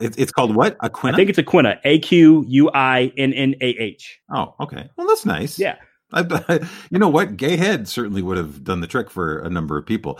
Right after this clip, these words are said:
Speaker 1: Do you know, you, you know Nome, Alaska, right?
Speaker 2: Uh, I'm not intimately familiar with it. <laughs> I can't say.
Speaker 1: Nome, uh, a lot of people don't know. But when you think Nome, how would you think that it's spelled?
Speaker 2: G N O M E.
Speaker 1: Right,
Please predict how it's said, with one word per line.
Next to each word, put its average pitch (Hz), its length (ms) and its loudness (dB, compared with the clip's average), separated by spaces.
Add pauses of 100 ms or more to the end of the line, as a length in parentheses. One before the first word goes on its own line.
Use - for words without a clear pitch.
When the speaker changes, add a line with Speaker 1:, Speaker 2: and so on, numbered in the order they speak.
(220)
Speaker 1:
Do - 80 0
you 277 60 4
know, 392 220 6
you, 175 240 2
you 190 120 4
know 214 140 6
Nome, 135 320 6
Alaska, 113 440 0
right? 76 200 -6 (100)
Speaker 2:
Uh, - 20 -4
I'm 113 600 -2
not 120 260 0
intimately 113 380 -6
familiar 104 320 -4
with 98 140 -4
it. - 100 -4
<laughs> - 20 -18
I - 40 -18
can't 117 280 -2
say. - 440 -4 (280)
Speaker 1:
Nome, 120 600 0 (260)
uh, 92 360 -4
a 101 80 -8
lot 101 160 -2
of 98 60 -6
people 98 180 -8
don't 85 160 -4
know. 92 200 -2
But 98 340 -6
when 98 100 -4
you 92 80 -2
think 135 220 -4
Nome, 110 320 2
how 113 180 0
would 123 140 -2
you 110 60 -6
think 113 200 -4
that 87 100 -4
it's 87 120 -10
spelled? 85 360 -6 (160)
Speaker 2:
G 123 360 0
N 120 320 2
O 110 120 0
M 113 180 0
E. 135 240 -2 (220)
Speaker 1:
Right, 113 220 0